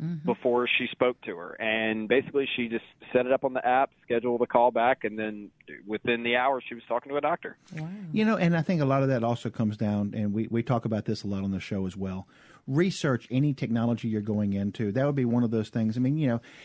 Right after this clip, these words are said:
Speaker 3: it, it's no different than walking into, you know, a clinic down the street, walking into a hospital. You know, you wanna look up, you wanna ask some questions. You know, you've gotta take an active role
Speaker 1: Mm-hmm.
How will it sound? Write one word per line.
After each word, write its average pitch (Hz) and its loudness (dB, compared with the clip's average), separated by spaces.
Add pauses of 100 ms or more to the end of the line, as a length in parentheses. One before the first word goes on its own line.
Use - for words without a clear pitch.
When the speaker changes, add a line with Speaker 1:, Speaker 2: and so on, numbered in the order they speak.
(120)
Speaker 3:
it, - -8
it's 185 -4
no 175 2
different 160 -2
than 127 2
walking 127 2
into, 113 0
you 117 0
know, 101 0
a 104 -6
clinic 127 2
down 113 0
the 104 0
street, 117 -2
walking 110 0
into 104 -2
a 98 -6
hospital. 107 -4 (480)
You 190 0
know, 156 4
you 175 0
wanna 240 2
look 120 2
up, 113 2
you 131 2
wanna 107 0
ask 117 -2
some 110 -4
questions. 101 -4
You 117 -2
know, 101 -4
you've 120 -2
gotta 165 0
take 151 0
an 123 0
active 113 -2
role 104 0
Speaker 1:
Mm-hmm. 135 -10